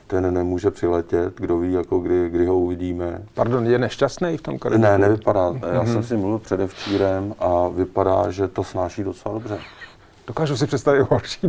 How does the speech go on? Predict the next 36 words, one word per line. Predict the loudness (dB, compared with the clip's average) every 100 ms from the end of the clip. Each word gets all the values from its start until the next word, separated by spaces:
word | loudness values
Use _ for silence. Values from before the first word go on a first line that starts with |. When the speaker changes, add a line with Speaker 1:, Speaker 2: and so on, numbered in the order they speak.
| 0
Speaker 2:
destinace, | 0 2 2 4 2 4
Speaker 1:
No. | 4 4 6
Speaker 2:
kde | 6
se | 6
člověk | 2 2 4
zadrhne. | 6 6 4 4 0 -2 -10 -20 -16 -14 -12 -14 -4
Eh, | 0 4 4 4 -2 -8 _ _ _ _ -2
koncerty, | 0 4 2 4
které | 4 4
měly | 4 2
být, | 2 2
to |
je | 2
další | 2 0
dotaz, | 0 0 0
v | -2
Praze | 4 4 4 2 0 -2
koncem | -2 0 0
dubna, | 0 0 0
jsou | 0
přesunuty | -2 -4 -2 -2 0
na | 2
jaký | 4 2 0
náhradní | 0 2 0 0
termín? | -4 -4 -4 -8 -12 -16 -20 -20 2
Speaker 1:
To, | 6 8 6 4
eh, | 2 4 6 6 6 6 6 6
je, | 6 4 2 -4
děkuju | 0 0 2 2
za | 4 2
tuhle | 4 6
otázku, | 6 6 8 6 4 0 2
na | 2
to | 4 2
odpovím | 2 2 4 4
rychle. | 2 4 4 6 4 0